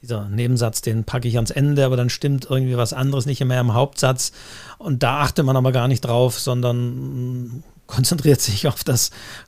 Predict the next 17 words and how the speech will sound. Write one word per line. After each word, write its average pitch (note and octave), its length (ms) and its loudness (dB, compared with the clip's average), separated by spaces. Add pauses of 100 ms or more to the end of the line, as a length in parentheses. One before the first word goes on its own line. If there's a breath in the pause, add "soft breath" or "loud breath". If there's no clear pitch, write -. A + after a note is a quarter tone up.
ans C3+ 160 0
Ende C#3 300 4
kopieren C3 500 2
oder B2 160 2
sonst B2 380 0
wie. C3 220 2 (680 loud breath)
Äh, A#2+ 200 0
ganz C3 260 2
klar, G#2+ 240 -2
also A#2 180 2
da C3 560 2 (160)
ist - 380 -2
das - 300 -2
auf B2+ 180 -2
jeden B2+ 260 2
Fall A#2 240 -2
hilfreich A#2 880 0